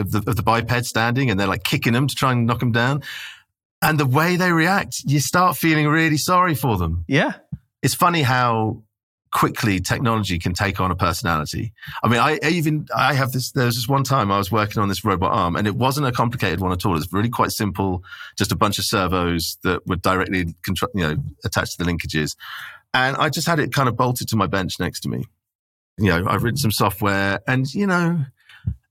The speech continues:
Speaker 1: every developer knows you write a little bit, then you test it, then you write a little bit, then you test it, then you write it. Everyone knows that. Not everyone does it. I definitely don't do it. I go all in. If I'm on the flow, I'll just write it. And so I had this built up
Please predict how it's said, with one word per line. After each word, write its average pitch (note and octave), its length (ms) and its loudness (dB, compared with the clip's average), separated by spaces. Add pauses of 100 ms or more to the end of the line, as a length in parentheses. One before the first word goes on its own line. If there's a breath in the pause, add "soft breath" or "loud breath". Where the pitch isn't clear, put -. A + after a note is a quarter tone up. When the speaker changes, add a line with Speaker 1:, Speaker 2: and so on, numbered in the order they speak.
Speaker 1:
every D#3+ 280 2
developer B2+ 420 2
knows G2 460 2
you F#2+ 120 2
write G2+ 240 2
a F#2+ 40 0
little F#2+ 200 0
bit, F2 200 0
then F2+ 120 0
you C#2+ 80 0
test - 280 -2
it, - 80 -2
then D2+ 100 0
you E2 100 0
write G2 200 2
a A2 40 0
little G2 160 0
bit, G2 200 0
then F2 100 0
you F2 100 0
test - 260 -2
it, - 40 -4
then D#2+ 80 -2
you E2+ 60 0
write - 180 -4
it. C#3+ 80 -10 (840)
Everyone C#3+ 240 2
knows G#2 300 0
that. - 340 -2
Not C3 160 2
everyone G2+ 220 0
does F#2 240 0
it. C2+ 240 -4
I G#2+ 160 2
definitely E2+ 340 -2
don't D2 180 -2
do D2 160 -2
it. C#2+ 160 -2
I F#2 120 0
go G2+ 260 2
all C#3+ 180 2
in. G#2 220 2
If G2+ 100 0
I'm A#2 140 2
on D3 80 0
the C#3+ 60 0
flow, A2+ 180 2
I'll G#2+ 160 4
just - 160 0
write A#2 200 2
it. A2+ 100 -4 (240 loud breath)
And A#2 160 0
so A2+ 120 2
I A2+ 120 4
had G#2 120 0
this G#2 140 -4
built C3 400 0
up - 220 -4